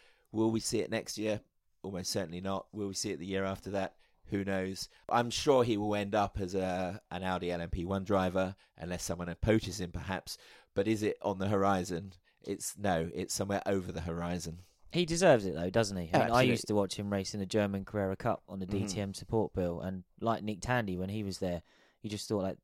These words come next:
Speaker 2: you know, these guys are a cut above, and I feel like Rast has delivered everywhere he's gone.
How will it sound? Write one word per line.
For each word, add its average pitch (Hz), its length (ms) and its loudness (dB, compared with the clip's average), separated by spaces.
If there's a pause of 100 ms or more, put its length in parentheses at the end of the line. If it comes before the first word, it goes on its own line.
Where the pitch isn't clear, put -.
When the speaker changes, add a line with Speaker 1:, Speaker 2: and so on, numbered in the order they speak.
(120)
Speaker 2:
you 104 100 -4
know, 92 60 -2
these 104 220 0
guys 95 280 0
are 95 80 -2
a 92 60 -4
cut - 220 -2
above, 95 380 2
and 123 200 -8
I - 80 -10
feel 107 240 -2
like 90 160 0
Rast 107 340 0
has 98 200 -4 (320)
delivered 101 400 4
everywhere 101 400 4
he's 90 220 -6
gone. 101 340 0